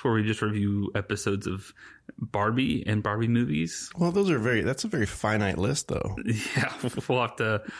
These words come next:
Speaker 2: That would be maybe
Speaker 1: we'll,
Speaker 2: like a
Speaker 1: we'll reach an end point.
Speaker 2: Yeah, maybe it's a side pod.
Speaker 1: Side pod, yeah, 'cause she, she, that was her suggestion. She just wants us to listen to Barbie. And then I played the Barbie episode of our podcast for her in the car the other day,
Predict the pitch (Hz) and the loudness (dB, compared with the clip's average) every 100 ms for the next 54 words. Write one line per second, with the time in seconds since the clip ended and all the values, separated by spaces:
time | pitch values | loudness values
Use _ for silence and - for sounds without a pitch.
0 | - - - - - 180 175 160 135 117 | -14 -16 -20 -20 -4 0 2 4 4 4
1 | 123 117 104 101 90 90 127 131 131 131 | 6 6 4 4 4 6 6 4 2 4
2 | 117 123 - 110 110 - - - - _ | 4 4 4 2 2 0 -8 -14 -20 _
3 | _ _ - 120 107 92 - 117 117 110 | _ _ -18 -12 -10 -10 -4 0 2 2
4 | 101 - 101 90 85 - 90 82 80 - | 2 2 4 2 2 0 2 2 0 -6
5 | - - _ - 107 104 - 104 101 95 | -18 -20 _ -6 -2 -2 -2 -2 0 0
6 | 104 - 110 - - 127 131 - - 101 | -2 0 -2 -2 0 2 2 0 -2 2
7 | 90 90 - 127 - 113 - 101 101 95 | 4 4 2 0 0 -2 0 -2 0 -2
8 | - - 95 - - - - - - 143 | -4 -2 -2 -4 -12 -16 -18 -12 -4 0
9 | 139 131 113 - 107 - 98 98 - 95 | 2 2 0 0 -2 0 0 0 -2 0
10 | 98 98 - - - 135 165 165 - 123 | 0 0 -4 -12 -2 2 4 2 2 -2
11 | - 135 135 120 107 113 117 113 123 - | 0 0 2 0 2 4 4 2 2 2
12 | 127 123 113 107 - 104 110 127 131 - | 4 4 4 2 0 -2 -2 -2 -4 0
13 | 143 143 123 104 - 107 123 135 143 151 | 2 4 4 2 0 0 2 2 2 2